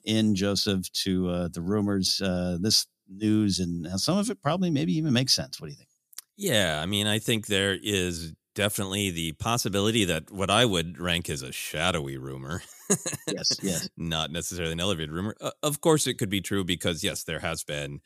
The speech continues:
Speaker 2: uh, creative differences between Lucasfilm and, uh,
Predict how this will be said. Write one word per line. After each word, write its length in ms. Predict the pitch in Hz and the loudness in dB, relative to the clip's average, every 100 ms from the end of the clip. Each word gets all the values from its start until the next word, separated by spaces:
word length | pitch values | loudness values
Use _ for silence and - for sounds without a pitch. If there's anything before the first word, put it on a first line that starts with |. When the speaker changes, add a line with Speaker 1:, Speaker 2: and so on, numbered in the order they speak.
| _ _ | _ _
Speaker 2:
uh, 320 | 71 71 71 73 | -8 -6 -6 -6
creative 300 | - 82 78 | -2 -2 0
differences 480 | 92 135 85 78 - | 0 0 -2 -4 -6
between 580 | 90 - 92 82 80 | -8 -4 -2 -2 -4
Lucasfilm 680 | 65 82 78 76 80 73 71 - | -6 -8 -6 -6 -6 -4 -6 -10
and, 480 | 80 71 69 69 71 | -12 -10 -10 -14 -14
uh, 320 | 71 65 65 | -12 -10 -12